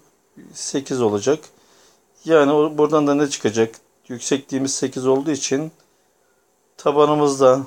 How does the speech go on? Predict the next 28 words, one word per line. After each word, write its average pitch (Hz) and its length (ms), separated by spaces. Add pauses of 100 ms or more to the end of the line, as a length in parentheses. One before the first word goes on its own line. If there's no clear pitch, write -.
(140)
on 139 140
iki 135 240
olduğu 135 240
için 135 340
on 139 240
iki 131 280
çarpı 120 580
sekiz 127 640
bölü 113 260
iki 139 560 (760)
bize 135 280
neyi 139 200
verecek? 123 540
Taban 127 300
alanını 120 440
verecek. 104 420
Tabii 127 260
ki 120 160
bunu 127 240
neyle 117 240
çarpacağız? 110 760 (960)
İki - 220
tane 135 220
olduğu 135 220
için 143 260
iki 139 200
ile 113 120
çarpacağız. 98 760